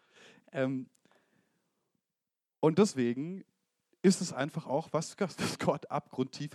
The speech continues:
hasst. Entweder vertraust du oder du kontrollierst. Stimmt's?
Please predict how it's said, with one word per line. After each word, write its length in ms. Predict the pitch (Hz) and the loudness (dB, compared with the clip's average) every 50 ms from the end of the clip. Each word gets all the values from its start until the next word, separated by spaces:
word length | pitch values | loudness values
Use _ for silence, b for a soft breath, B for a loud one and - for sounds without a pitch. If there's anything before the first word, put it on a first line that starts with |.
| - - - | -16 -20 -18
hasst. 340 | - - - - - - - _ _ _ _ _ _ _ _ _ _ _ _ _ _ _ _ _ _ _ _ _ _ _ _ _ _ _ _ _ _ _ _ _ _ _ _ _ _ _ _ _ _ _ _ _ _ _ _ _ _ _ _ _ _ _ _ _ | -14 -14 -14 -14 -16 -20 -20 _ _ _ _ _ _ _ _ _ _ _ _ _ _ _ _ _ _ _ _ _ _ _ _ _ _ _ _ _ _ _ _ _ _ _ _ _ _ _ _ _ _ _ _ _ _ _ _ _ _ _ _ _ _ _ _ _
Entweder 420 | - 180 220 220 - - 170 156 160 | 2 2 2 2 0 0 0 2 0
vertraust 720 | - - 139 - - - - 156 160 160 151 - - - | 0 -2 -6 -6 -8 -6 -2 0 0 0 0 -4 -8 -8
du 280 | - 98 92 107 147 185 _ _ _ _ _ _ | -8 -8 -6 -8 -10 -12 _ _ _ _ _ _
oder 200 | - 135 135 139 | -2 0 0 0
du 100 | 127 135 | -2 -4
kontrollierst. 960 | - - - 127 123 - - 120 110 104 92 80 76 - - - - - - - _ | -8 -10 -10 -10 -10 -8 -6 -4 -4 -4 -6 -6 -10 -14 -18 -20 -20 -20 -20 -20 _
Stimmt's? 440 | - - - 139 170 240 - - - | -12 -6 -4 -4 -4 -4 -8 -14 -20